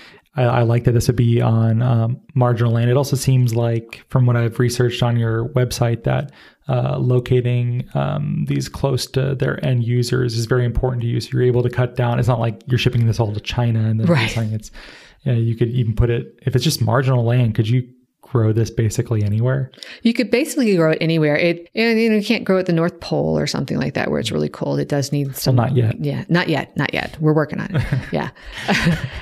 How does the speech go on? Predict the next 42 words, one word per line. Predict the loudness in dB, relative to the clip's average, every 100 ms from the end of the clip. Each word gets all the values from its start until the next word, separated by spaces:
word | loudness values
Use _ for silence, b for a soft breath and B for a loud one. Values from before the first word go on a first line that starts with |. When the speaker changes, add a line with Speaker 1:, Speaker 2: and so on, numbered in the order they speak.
| -8
Speaker 2:
You | 0 0
could. | 2 0 2 2
And | 2
the |
nice | 2 2 0
thing | 0
about | 0 2
that | 2 2
is | 2
that | 2 0 2
if | 0 2
you | 2
have | 2
a | 2
manufacturing | 2 2 0 -2 -2 -4 -2
facility, | -2 0 0 0 -2 -4 B B B
you | 2 2
can | 0 -2 0 2
locate | 2 0 -2 -4 -2
this | -2 -2
crop | -4 -4 -2
very | -2 -2
close | -6 -6 -4 -4
to | -2
that | -2 -2
manufacturing | -4 -4 -6 -6 -8
facility. | -8 -8 -6 -4 -4
We | 0 0
try | 0 -2
and | -2 -2
stay | 0 0
within | 0 -2 -2 0 -2 B B B B
a | -10
sixty | -6 -6 -2 0 0 -4 -8 -4
miles | 0 0 0 0 -2 -8 -8
radius. | -2 0 2 0 -2 -6
Uh, | -4 -4 -4 -4
that's | -4 -4 -4
a |
hundred | -4 -6
kilometers | -4 -4 -2 -4 -4 -8 -12
radius | -4 -2 -2 -2 -6